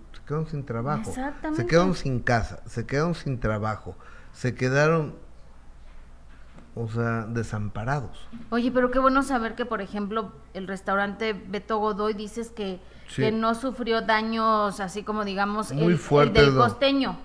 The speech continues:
Speaker 2: que ya fue pérdida total.
Speaker 1: Mira, va-, vamos a ver, tienen, tienen las imágenes de, de Beto Godoy. Eso me, me lo mandó mi, mi amiga Sandy Godoy, cosa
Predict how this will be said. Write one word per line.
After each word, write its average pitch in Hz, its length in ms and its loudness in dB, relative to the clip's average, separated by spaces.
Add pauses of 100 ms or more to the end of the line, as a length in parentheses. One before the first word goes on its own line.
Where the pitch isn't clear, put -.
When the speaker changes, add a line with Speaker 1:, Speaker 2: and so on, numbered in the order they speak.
Speaker 2:
que 202 100 -4
ya 214 140 0
fue 226 120 -4
pérdida 214 500 -2
total. 214 460 -4
Speaker 1:
Mira, 127 420 0 (200)
va-, 123 240 4
vamos 151 380 2
a - 20 4
ver, 131 140 0
tienen, 139 320 0
tienen 143 180 0
las 120 140 -2
imágenes 117 540 0
de, 101 260 -2
de 104 120 -2
Beto 110 280 0
Godoy. 110 420 0 (560)
Eso 101 240 -4
me, 107 220 -4
me 104 140 -6
lo 104 100 -2
mandó 104 840 2
mi, 98 200 0
mi 101 240 -2
amiga 107 340 0
Sandy 98 640 -2
Godoy, 101 480 -4
cosa 107 320 -4